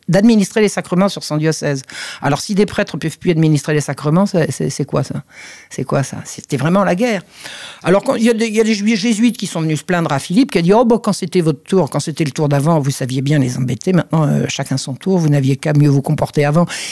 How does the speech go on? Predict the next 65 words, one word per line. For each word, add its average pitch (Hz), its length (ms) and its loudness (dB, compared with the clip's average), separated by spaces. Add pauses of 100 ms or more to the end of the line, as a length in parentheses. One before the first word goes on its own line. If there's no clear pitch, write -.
Il 254 120 4
voulait 262 180 4
pas 269 140 -2
rentrer 214 360 0
dans 160 100 2
les, 143 140 0
dans 156 140 2
le 160 80 4
fond 175 200 -2
des 151 120 0
querelles. 131 300 -2 (360)
En 214 80 4
matière 254 300 2
religieuse, 226 560 2
Philippe 208 380 0
était 156 180 0
indifférent. 180 720 2
Il 175 100 6
ne 180 80 8
voulait 190 240 2
pas 202 220 0
entrer 202 320 2
dans 165 100 2
le 151 60 0
fond - 180 -4
des 143 100 -2
querelles. 139 400 -6 (360)
Alors 208 300 0
que 151 180 2
moi, 220 260 4
qui 240 160 -2
étudiais 196 320 2
quand 180 140 0
même 156 160 4
un 139 80 2
peu 143 100 -2
le 139 120 4
fond 233 180 0
de 214 60 4
la 160 100 4
querelle 151 260 0
janséniste, 135 560 0
je - 80 -4
pense 202 300 0
que - 80 -4
Louis 147 140 0
quatorze 143 300 -2
avait 131 140 2
raison 156 320 4
de 135 100 2
lutter 135 320 0
contre 131 260 -2
les 135 100 0
jansénistes. 131 520 0 (300)
Philippe, 214 360 2
il 151 40 -2
s'en 135 160 -4
fichait 170 360 -6
de 135 40 -10
savoir 135 220 -4
s'il - 180 -8
avait 127 140 -2
raison 156 280 4
ou 135 60 4
tort. 180 400 0